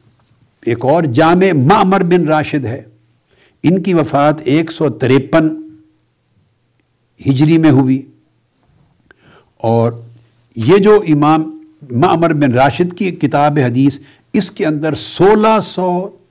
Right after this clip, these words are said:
तेरह अहादीस थी, सोलह सौ तेरह। देखिए, इनकी वफ़ात इमाम बुखारी की विलादत से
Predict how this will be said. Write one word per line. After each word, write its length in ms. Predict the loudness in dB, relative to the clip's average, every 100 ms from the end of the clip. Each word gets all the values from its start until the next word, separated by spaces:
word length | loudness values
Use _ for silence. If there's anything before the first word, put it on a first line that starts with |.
| 0
तेरह 240 | 2 4
अहादीस 600 | 2 -2 -8 -8 -8 -10
थी, 120 | -16 -20 _ _ _ _ _ _ _ _
सोलह 460 | -8 0 2 2 0
सौ 160 | -2 -4
तेरह। 300 | -4 -8 -10 _ _ _ _ _ _ _
देखिए, 280 | -4 -2 -2
इनकी 280 | -4 -2 -2
वफ़ात 720 | -2 -4 -2 2 4 2 0 -8 _ -8
इमाम 560 | -4 0 4 4 2 2
बुखारी 600 | 0 -2 0 0 0 -4 -6
की 300 | -8 -6 -4
विलादत 640 | 0 2 4 4 4 0 -2
से 240 | -4 -4